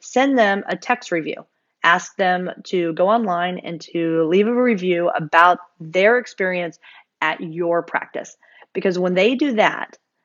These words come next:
they're not only reinforcing that they had a positive experience within your practice,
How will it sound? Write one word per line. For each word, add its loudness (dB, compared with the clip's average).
they're 2
not 6
only -2
reinforcing -6
that -8
they -2
had 2
a -4
positive -2
experience -4
within -6
your -4
practice, -2